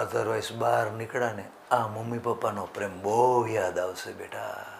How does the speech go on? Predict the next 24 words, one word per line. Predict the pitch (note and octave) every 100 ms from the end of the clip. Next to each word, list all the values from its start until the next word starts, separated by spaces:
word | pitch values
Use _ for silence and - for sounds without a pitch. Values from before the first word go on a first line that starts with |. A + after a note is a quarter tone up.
| - - - - -
આ | -
દુનિયામાં | G2 A2+ A#2 A#2+ A#2 A#2 G#2+
કોઈ | A#2+ A2+ A#2+ G#2+
જો | G2 A2
તમારું | G2+ G#2 G2 F#2+ F#2+ -
ખાસ | - - F3 F3+ F3 - -
હોય | A#2 A2 G#2+ G#2 - - - -
અને | G2 G2 F2+
છેલ્લી | - - G#2 G#2 B2+ G#3+
ઘડીએ | G#3+ G#3+
પણ | A3 G#3 F#3+
તો | F#3 F3
દુઃખમાં | D#3 D#3 D#3 D3+
હશો | C#3+ C#3
તો | B2 B2
પણ | A#2+
આવશે | - A#2 B2 - -
નજીક, | A#2+ A#2 G#2+ C3 - - - -
તો |
એ | F#2 E2+
મમ્મી | D#2+ F2 G2 G#2+
પપ્પા | G#2 E2+ - -
જ | -
આવશે. | - - - - - -